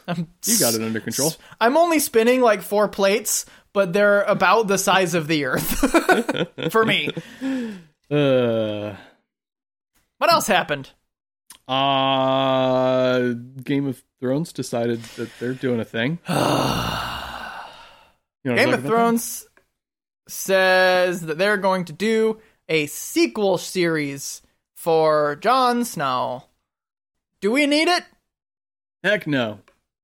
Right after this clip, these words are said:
Speaker 2: Do we want it?
Speaker 1: No.
Speaker 2: Not really.
Speaker 1: The thing is, this could, what I said to Carter,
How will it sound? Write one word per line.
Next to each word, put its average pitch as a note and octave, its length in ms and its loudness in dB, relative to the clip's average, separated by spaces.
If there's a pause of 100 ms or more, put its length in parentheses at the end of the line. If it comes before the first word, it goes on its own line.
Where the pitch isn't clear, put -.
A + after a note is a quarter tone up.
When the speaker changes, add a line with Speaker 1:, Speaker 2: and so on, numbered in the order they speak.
(400)
Speaker 2:
Do C#3+ 100 0
we B2+ 100 4
want D3+ 320 2
it? C#4+ 180 -2 (640)
Speaker 1:
No. F#3+ 640 4 (400)
Speaker 2:
Not A2+ 180 -12
really. G#2 300 -12 (1200)
Speaker 1:
The A#3 80 -6
thing B4+ 300 2
is, G3 580 0 (800)
this G#3 220 -2
could, G3+ 520 -2
what G3+ 120 0
I D4+ 180 4
said A3+ 400 0
to F#3 80 -8
Carter, E3 640 0